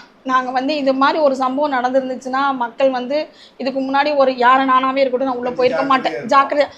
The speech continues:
Speaker 1: "ஐயோ ரொம்ப கூட்டமா இருக்கு, உள்ள போனா இந்த பிரச்சனை வரும்னு."
Speaker 2: மாட்டிக்குவோம்.
Speaker 1: இதுக்கு முன்னாடி நான் இது என்னோட,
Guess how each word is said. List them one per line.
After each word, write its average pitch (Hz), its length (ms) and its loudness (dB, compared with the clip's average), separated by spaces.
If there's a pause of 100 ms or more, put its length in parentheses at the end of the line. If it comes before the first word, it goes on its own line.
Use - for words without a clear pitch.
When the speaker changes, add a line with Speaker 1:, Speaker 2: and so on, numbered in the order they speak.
(160)
Speaker 1:
"ஐயோ 269 160 0
ரொம்ப 277 220 2
கூட்டமா 294 380 0
இருக்கு, 262 200 -2
உள்ள 277 200 -2
போனா 277 180 -4
இந்த 277 140 -4
பிரச்சனை 277 340 -4
வரும்னு." 262 40 0
Speaker 2:
மாட்டிக்குவோம். 262 560 -4
Speaker 1:
இதுக்கு 294 280 -4
முன்னாடி 320 600 0
நான் 285 100 0
இது 262 220 0
என்னோட, 262 420 0